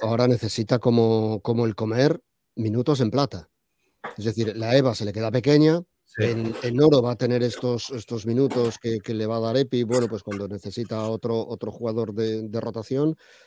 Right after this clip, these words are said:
Speaker 1: pero no sé, la, la, mi sensación, ¿eh? Y lo, lo comparto con vosotros, a ver qué, qué opináis, pero yo creo que lo que necesita es, eh, minutos y minutos en,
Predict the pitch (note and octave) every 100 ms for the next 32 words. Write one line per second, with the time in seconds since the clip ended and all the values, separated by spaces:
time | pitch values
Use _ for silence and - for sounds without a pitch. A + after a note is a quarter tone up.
0 | _ _ - A2 G#2 G2+ G2 G2 A2 -
1 | A#3 A2 F#2+ G2 G2 - _ _ G#2 G2+
2 | G2+ G2 G2 A2+ G2 G#2+ G2 F#2+ F#2 F#2+
3 | G2+ G2 G2 G2+ G2+ G2+ G#2+ F#2+ G#2 G2
4 | G#2+ G2 - F#2+ F2+ B2+ A#2+ - F#2 F2+
5 | G2+ G2 G#2 G2+ G2+ F#2+ G2 G#2+ B2 C3+
6 | - G#2+ G2+ G2 G#2 A#2 B2+ C3+ A#2 G#2
7 | A#2 A#2+ B2+ - A2